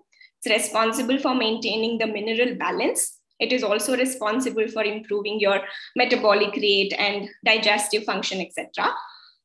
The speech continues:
And, uh, the last category of your, uh, uh, nutrition is your, uh, subcategory is your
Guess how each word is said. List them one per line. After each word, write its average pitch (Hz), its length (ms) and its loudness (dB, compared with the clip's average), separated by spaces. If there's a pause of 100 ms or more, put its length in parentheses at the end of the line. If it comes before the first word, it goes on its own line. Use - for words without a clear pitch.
(600)
And, 247 420 4
uh, 233 140 6
the 233 120 0
last 254 480 4 (200)
category 262 500 2
of 247 240 0
your, 208 800 -4 (200)
uh, 196 40 -2
uh, 196 480 0 (320)
nutrition 254 480 2
is 214 260 0
your, 208 200 4 (380)
uh, 196 220 0
subcategory 214 840 0
is 190 120 -6
your 285 260 0